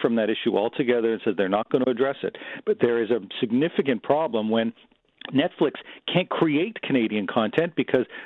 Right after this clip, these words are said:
by definition, they can't tick the box of being a Canadian producer, and that's one of the requirements of being Canadian, of, of meeting that Canadian content standard. And so you're quite right. There are all sorts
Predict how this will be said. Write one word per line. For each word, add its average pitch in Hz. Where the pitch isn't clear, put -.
by 131
definition, 123
they 147
can't 156
tick -
the 131
box 139
of 107
being 113
a 101
Canadian 107
producer, 107
and 110
that's 131
one 120
of 120
the 113
requirements 107
of 95
being 113
Canadian, 107
of, 101
of 110
meeting 123
that 104
Canadian 107
content 107
standard. 113
And 120
so 127
you're 107
quite 156
right. 131
There 127
are -
all 113
sorts 170